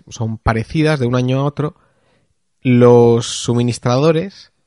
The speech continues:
al ver a la compañía tan mal, dejan de financiarle, eh, bueno, eh, dejan de darle, pues, noventa días o, o los que sean,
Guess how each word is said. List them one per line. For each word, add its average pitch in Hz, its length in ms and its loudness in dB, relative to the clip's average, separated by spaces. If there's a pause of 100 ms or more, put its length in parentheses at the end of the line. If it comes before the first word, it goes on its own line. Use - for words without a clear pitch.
(120)
al 113 380 -4
ver 123 600 0
a 113 100 -6
la 113 80 -4
compañía 120 500 -2
tan 139 260 -2
mal, 147 440 -4 (480)
dejan 135 580 0
de 147 80 0
financiarle, 131 1200 -2 (120)
eh, 107 340 -8 (180)
bueno, 110 300 -8 (120)
eh, 101 140 -12
dejan 117 360 -8
de 110 260 -4
darle, 110 440 -8
pues, 110 180 -14
noventa 110 480 -2
días 120 500 -2
o, 110 80 -8
o 101 160 -10
los 110 200 -4
que - 100 -10
sean, 170 240 -4